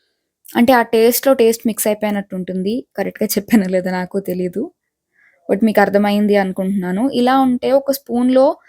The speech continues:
జీడిపప్పు టేస్ట్ ఎక్కువ వస్తుంది కానీ పాయసం టేస్ట్ ఎక్కువ రాదేమో అని నా ఫీలింగ్ అన్నమాట.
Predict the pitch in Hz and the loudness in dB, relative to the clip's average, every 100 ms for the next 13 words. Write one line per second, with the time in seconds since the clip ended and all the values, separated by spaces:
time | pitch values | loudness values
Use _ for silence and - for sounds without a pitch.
0 | _ _ _ _ 202 262 262 294 294 277 | _ _ _ _ 0 0 2 0 2 2
1 | 262 - 226 220 214 202 - 196 190 190 | 2 2 -4 0 0 0 -4 -4 -2 -4
2 | 190 247 370 - _ _ _ _ _ - | -2 -2 -2 -8 _ _ _ _ _ -4
3 | 269 285 302 285 254 233 214 220 220 208 | 2 2 4 4 4 2 -2 0 0 2
4 | 202 214 247 233 202 208 226 214 202 208 | 0 0 0 0 -2 -2 -4 -6 -4 -4
5 | 185 185 185 180 | -4 -4 -6 -8